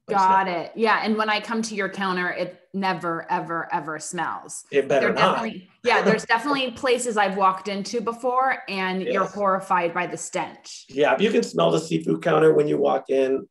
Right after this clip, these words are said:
Speaker 2: Yeah.
Speaker 1: you probably don't want the seafood. And it's not, like I said, it's probably not their product. It's
Speaker 2: Yeah.
Speaker 1: probably their case. But if their case is not clean, then that's telling me something about how they're maintaining the product if they're not maintaining their case.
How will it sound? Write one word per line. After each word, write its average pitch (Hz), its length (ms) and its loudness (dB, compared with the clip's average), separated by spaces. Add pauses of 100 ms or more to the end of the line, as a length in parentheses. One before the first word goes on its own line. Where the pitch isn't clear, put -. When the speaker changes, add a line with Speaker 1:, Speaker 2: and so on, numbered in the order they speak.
Speaker 2:
Yeah. 180 280 -2 (300)
Speaker 1:
you - 80 -20
probably 139 220 2
don't 131 140 0
want 120 140 -6
the - 80 -12
seafood. - 420 -10
And 151 120 0
it's 165 160 -4
not, 220 240 2 (320)
like 160 100 2
I 185 60 4
said, 190 100 6
it's - 80 -4
probably 180 320 4
not 160 340 0
their 135 140 2
product. - 540 -6 (160)
It's 151 160 2
Speaker 2:
Yeah. 202 80 -2
Speaker 1:
probably 139 260 2
their 135 140 -2
case. 120 360 -2 (220)
But 143 100 2
if 147 120 0
their 135 140 -4
case 160 420 -4
is - 180 -8
not - 240 -8
clean, 147 400 -10
then 127 80 -6
that's 131 240 -4
telling 139 200 2
me 131 60 2
something 127 340 -6
about 117 260 -4
how 120 160 -2
they're 117 160 -4
maintaining 123 580 -6
the 107 80 -8
product 110 560 -2 (760)
if 98 140 -8
they're 135 140 0
not 123 280 -2
maintaining 127 540 -2
their 113 140 -8
case. 113 520 -4